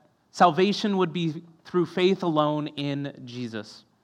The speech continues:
Everything in the Old Testament is supposed to teach us and show us and point us to Jesus Christ.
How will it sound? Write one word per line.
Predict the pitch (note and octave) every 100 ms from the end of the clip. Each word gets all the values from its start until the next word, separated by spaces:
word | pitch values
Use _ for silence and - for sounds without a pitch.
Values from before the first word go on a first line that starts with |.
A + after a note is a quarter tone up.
| _ _ _ _ _ _ _ _ _ _ _ _ _
Everything | D#3+ F#3+ F#3 A#3+ A3+ B3 A3+
in | G3
the | E3+ -
Old | D#3+ F#3+ G#3+ -
Testament | F3+ D#3+ - B2 A2 - - E3+ _ _ _ _ _ -
is | - E3
supposed | D#3+ - - F#3+ F3+ -
to | D#3
teach | - G#3+ F#3+ A3
us | G#3 -
and | D#3 D3+
show | - - G3+ F#3
us | F3+ -
and | D3 C#3
point | - G3 G3 F#3+
us | E3 D#3 -
to | - F3+ F3
Jesus | C#3 D3+ C3+ B2+
Christ. | - A2+ G2+ - -